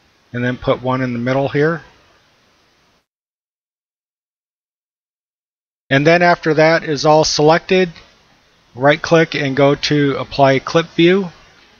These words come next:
and then export this as a J peg. So just come up here to export file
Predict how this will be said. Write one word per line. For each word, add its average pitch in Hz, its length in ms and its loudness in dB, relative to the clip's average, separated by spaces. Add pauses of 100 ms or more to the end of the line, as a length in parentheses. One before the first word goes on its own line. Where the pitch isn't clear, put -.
(120)
and 127 220 -2
then 147 300 2
export 165 640 -2
this 160 340 0
as 143 400 0
a 131 80 -2
J 147 240 0
peg. 107 320 -6 (320)
So - 260 -10
just 117 260 -8
come 135 160 -4
up 131 160 -4
here 139 180 0
to 120 340 -4
export 135 580 -4
file 139 560 0